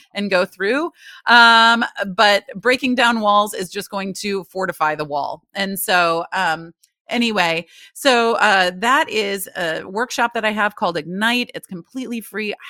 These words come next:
highly, highly recommend that. And everything can be found on my website,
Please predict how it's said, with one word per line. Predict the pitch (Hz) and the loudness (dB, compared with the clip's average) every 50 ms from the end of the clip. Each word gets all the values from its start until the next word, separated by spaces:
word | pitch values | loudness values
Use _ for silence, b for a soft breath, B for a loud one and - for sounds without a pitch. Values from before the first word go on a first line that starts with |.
| - - - - | -16 -14 -14 -10
highly, | 226 240 240 240 226 | -8 -6 -4 -2 -2
highly | 202 208 202 196 196 180 | -2 -2 -2 -2 -2 -4
recommend | 180 180 - 196 180 175 175 175 175 | -4 -4 -6 -8 -8 -8 -8 -6 -4
that. | 170 170 175 180 - | -4 -4 -4 -4 -6
And | - 185 180 170 175 - - - | -6 -6 -4 -4 -6 -6 -4 -2
everything | 220 254 269 285 277 285 254 233 214 | -2 0 0 -2 -2 -2 -2 -4 -4
can | 214 196 180 | -4 -6 -8
be | 185 | -8
found | 180 - 175 170 175 | -6 -2 -2 -2 0
on | 165 160 | -2 -2
my | 156 151 | -2 -4
website, | 151 160 160 160 - - - 156 160 165 175 170 | -2 -2 -4 -4 -4 -2 0 0 0 0 -2 -6